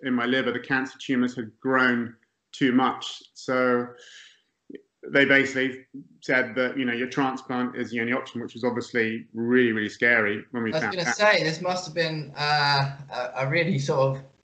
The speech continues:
Speaker 2: um, harrowing time for you, really.
Speaker 1: Yeah. Well, you know, we felt like, I never felt that I was, like, ill, ill. I just
Speaker 2: Yeah.
Speaker 1: felt, like,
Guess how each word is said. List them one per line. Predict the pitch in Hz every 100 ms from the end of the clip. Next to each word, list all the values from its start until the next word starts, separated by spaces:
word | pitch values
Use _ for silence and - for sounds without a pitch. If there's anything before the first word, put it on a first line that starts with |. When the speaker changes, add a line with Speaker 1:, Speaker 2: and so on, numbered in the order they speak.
| _ _ _ _ _ _
Speaker 2:
um, | 127 127 127 127
harrowing | 156 156 139 131 135
time | 160 175 151 139
for | 110
you, | 110
really. | 123 131 113 127 131
Speaker 1:
Yeah. | 123 117 113 - - - - - _ -
Well, | 220
you | 233 208
know, | 160 - - - - _ _ - - - 190
we |
felt | 175 - 190 175 175
like, | 139 139 123 123 - _ _ _ _ _ _ _ - 151 - -
I | 151
never | 175 202 247 240
felt | - 202 170
that | 151
I | 147
was, | 160 131
like, | 139 127 -
ill, | 139 165 160 143
ill. | 156 185 202 -
I | 139
just | 151 147
Speaker 2:
Yeah. | -
Speaker 1:
felt, | 147 139 -
like, | 139 131